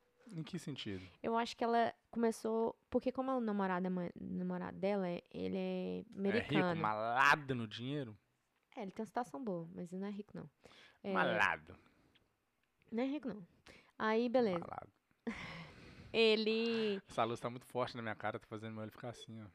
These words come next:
Speaker 2: Tá, eu tô vermelhinho seu olho. É...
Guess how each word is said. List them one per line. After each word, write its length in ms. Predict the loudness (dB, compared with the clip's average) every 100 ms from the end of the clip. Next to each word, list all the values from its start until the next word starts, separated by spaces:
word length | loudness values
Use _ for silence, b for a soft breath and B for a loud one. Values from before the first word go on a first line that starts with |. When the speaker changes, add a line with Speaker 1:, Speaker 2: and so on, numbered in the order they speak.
| _ _ _ _ _
Speaker 2:
Tá, 100 | -6
eu 200 | -2 -4
tô 100 | -4
vermelhinho 360 | -4 -2 -2 -6
seu 160 | -4 -4
olho. 120 | -4 B B B
É... 480 | -2 0 0 -2 -4